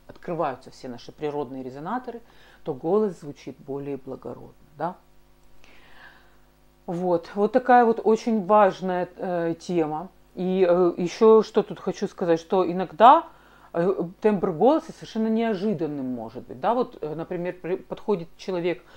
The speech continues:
высокий, красивый, и вдруг каким-то резким, высоким голосом начинает говорить, да. Вот такой какой-то диссонанс, да, получается. Такое бывает. Или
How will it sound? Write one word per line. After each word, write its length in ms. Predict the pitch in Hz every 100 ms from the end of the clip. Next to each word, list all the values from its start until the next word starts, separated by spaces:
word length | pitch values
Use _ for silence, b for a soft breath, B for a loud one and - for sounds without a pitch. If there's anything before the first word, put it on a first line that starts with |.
| B B B
высокий, 400 | 175 - 202 185
красивый, 580 | 143 196 - - 294 226
и 40 |
вдруг 300 | 185 240 370
каким-то 400 | 392 - 392 -
резким, 420 | 370 392 392 - 359
высоким 440 | 349 415 403 381
голосом 380 | 392 381 - 370
начинает 400 | 392 359 392 392
говорить, 340 | 381 381 -
да. 280 | 175 247 - -
Вот 120 | 175
такой 280 | - 196 233
какой-то 420 | 226 202 214 202
диссонанс, 640 | 147 180 - 214 190 131 120
да, 120 | 175
получается. 640 | 208 180 147 - - - _ - B B
Такое 280 | B - 196
бывает. 400 | 175 175 160 156
Или 340 | 190 233 240